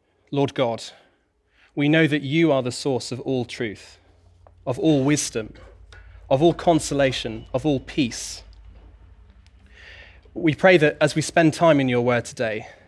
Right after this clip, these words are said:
that you would speak to us through it, and that our hearts and minds would be transformed by the riches of your grace bestowed upon us through your Son, Jesus Christ. Amen. I wonder if you've ever heard of a man called Ignaz Semmelweis.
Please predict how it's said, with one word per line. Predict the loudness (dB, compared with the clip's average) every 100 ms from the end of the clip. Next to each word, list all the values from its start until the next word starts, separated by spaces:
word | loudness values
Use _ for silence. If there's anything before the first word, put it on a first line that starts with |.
| _ _ _ -20 -8
that | -2
you | 0
would | -2
speak | 2 2 2
to | -2 -4
us | -6
through | -4 -4
it, | -6 -12 -18 -20 -20 _ _ _ _ -20 -18 -4
and | 0
that | 2
our | 4 4
hearts | 4 4 2 -2
and | 0
minds | 0 0 -4
would | -8
be | -8
transformed | -8 -4 -2 -2 -4 -2 -2 -4 -12 -8
by | -6
the | -4
riches | -6 -6 -6 -8 -8 -10
of | -8
your | -8
grace | -8 -10 -10 -14 -16 _ _ _ _ _ _ -12
bestowed | -8 -2 0 0
upon | -6 -8
us | -8 -12
through | -8
your | -8 -8
Son, | -8 -10
Jesus | -10 -14 -16
Christ. | -12 -12 -12 -18 -20 _ _ _ _ _ _ _ -18 -12
Amen. | -10 -12 -14 _ _ _ _ _ -20 -20 -20 _ _ _ _ -20 -20 _ _ _ _ _ _ _ _ -2
I |
wonder | 2 2 2
if | 0
you've | 2
ever | 2 2
heard | 4 2 2
of | -2
a |
man | -2 -2 -2 -6
called | -6 -6 -2
Ignaz | -4 -2 -4 -4 -4
Semmelweis. | 0 2 2 0 -6 -8 -12